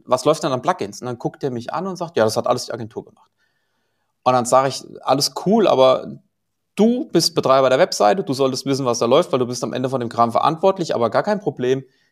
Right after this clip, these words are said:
Bin ein lieber, freundlicher Kerl, ich klingel mal kurz die Agentur durch und lass mir mal die Liste kommen."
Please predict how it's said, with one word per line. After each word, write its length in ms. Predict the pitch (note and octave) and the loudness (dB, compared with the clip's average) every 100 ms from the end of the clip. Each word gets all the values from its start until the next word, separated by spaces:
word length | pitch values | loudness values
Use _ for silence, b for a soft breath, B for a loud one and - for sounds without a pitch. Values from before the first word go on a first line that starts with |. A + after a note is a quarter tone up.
| _ - | _ -2
Bin 140 | B2+ | -2
ein 300 | A#2+ A#2+ - | -2 -6 -8
lieber, 340 | C3+ C#3 D#3+ C#3 | -2 2 2 2
freundlicher 500 | A#2+ A#2+ A#2+ A2+ A2 | 2 0 -2 -4 -2
Kerl, 300 | C3 D3+ D#3+ | 2 2 2
ich 180 | C3 - | -4 -6
klingel 260 | C3 D#3 | -4 -2
mal 140 | D#3 C3+ | -2 -2
kurz 320 | - C#3 - | 0 0 0
die 80 | A#2+ | -4
Agentur 440 | A#2+ A#2 - C#3 | -2 -4 0 0
durch 240 | D#3+ D3 B2+ | 2 0 0
und 80 | |
lass 200 | A#2+ A#2+ | -4 -4
mir 80 | C3 | -4
mal 120 | A#2 | -4
die 80 | A2+ | -4
Liste 280 | A2+ A#2 A#2+ | -4 -6 -12
kommen." 320 | - - A2 | -16 -20 _